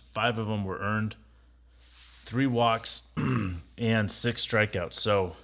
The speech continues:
you know, not a horrible, horrible night on some of his stats, but the rest of them not so good. One ho-, he allowed as, as well as one home run. It was the only home run, um, our team allowed the entire night.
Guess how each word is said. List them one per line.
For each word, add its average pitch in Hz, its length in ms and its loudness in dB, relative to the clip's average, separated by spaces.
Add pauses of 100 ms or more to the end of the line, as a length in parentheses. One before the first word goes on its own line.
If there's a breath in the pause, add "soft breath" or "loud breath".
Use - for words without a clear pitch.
(580 loud breath)
you 135 160 -6
know, 113 140 0
not 120 240 0
a 101 60 2
horrible, 117 600 0
horrible 110 500 -2
night 107 240 2
on 95 140 -4
some 110 240 0
of 95 80 -6
his 95 180 0
stats, 95 380 -2
but 95 320 -8 (180)
the 117 60 -8
rest 127 260 -2
of 107 60 -8
them 95 160 -6
not 92 160 -8
so 98 140 -6
good. 87 260 -12 (600 loud breath)
One 135 180 0
ho-, 139 140 -2
he 135 220 0
allowed 120 380 0
as, 113 200 -2
as 101 180 -2
well 110 200 0
as 95 120 -4
one 104 140 -2
home 101 240 -2
run. 101 140 -2
It - 20 -4
was 92 100 -6
the 110 140 -6
only 120 220 -2
home 104 220 -4
run, 101 220 -4 (400 loud breath)
um, 85 400 -6
our 104 140 -2
team 107 240 -2
allowed 95 440 -2
the 107 120 -6
entire 101 340 -2
night. 98 300 0